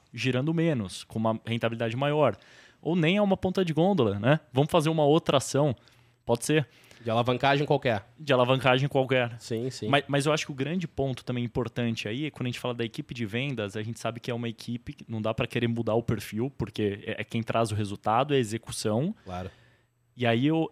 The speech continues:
Speaker 1: entra na parte da comunica-, comunicação. Então, a comunica-, a comunicação tem que ser clara pra essa equipe,
Speaker 2: Uhum.
Speaker 1: né? Qual que é o drive?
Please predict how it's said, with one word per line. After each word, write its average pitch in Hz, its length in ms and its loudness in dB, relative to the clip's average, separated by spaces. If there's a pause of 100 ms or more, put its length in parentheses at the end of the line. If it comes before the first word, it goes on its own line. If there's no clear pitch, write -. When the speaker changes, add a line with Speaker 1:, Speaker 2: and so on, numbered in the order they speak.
(140)
Speaker 1:
entra 139 380 -2
na 147 100 0
parte 139 240 -2
da 143 120 -4
comunica-, 147 340 -8
comunicação. 143 140 -6
Então, 107 140 -4
a 98 40 -6
comunica-, 117 500 -6
a 113 120 -2
comunicação 139 720 -4
tem 156 120 -8
que - 80 -12
ser - 140 -6
clara 113 440 -2
pra 123 180 -4
essa - 160 -6
equipe, 104 500 -8 (200)
Speaker 2:
Uhum. 92 260 -6
Speaker 1:
né? 117 240 -2
Qual 135 180 4
que 165 100 -6
é 151 40 6
o 123 100 2
drive? 110 720 0